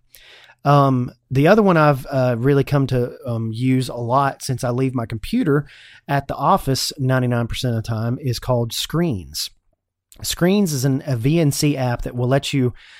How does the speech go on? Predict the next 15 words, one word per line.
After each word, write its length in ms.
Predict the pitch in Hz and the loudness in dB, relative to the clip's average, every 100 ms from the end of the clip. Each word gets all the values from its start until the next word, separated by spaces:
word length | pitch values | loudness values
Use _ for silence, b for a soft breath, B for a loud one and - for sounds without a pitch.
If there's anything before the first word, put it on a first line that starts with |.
| B - | B -4
kinda 220 | 165 127 | -2 0
tunnel 340 | - 175 156 | 0 2 2
into 260 | 151 156 139 | 2 -2 0
your 140 | 131 | -2
computer, 680 | 127 113 - 190 113 107 117 - B B B | -2 -6 -4 -2 -2 -6 -10 -16 B B B
uh, 160 | 123 113 - | -8 -8 -10
w-, 320 | 139 120 139 147 127 | -10 -10 -10 -14 -8
as 160 | 131 | -2
long 140 | 139 143 | 2 2
as 80 | 135 | 0
it's 100 | - | -2
connected 360 | 135 127 117 | -4 -4 -4
to 100 | 127 | -4
the 140 | 117 160 | -4 -2
internet, 440 | 160 110 110 | -2 -2 -6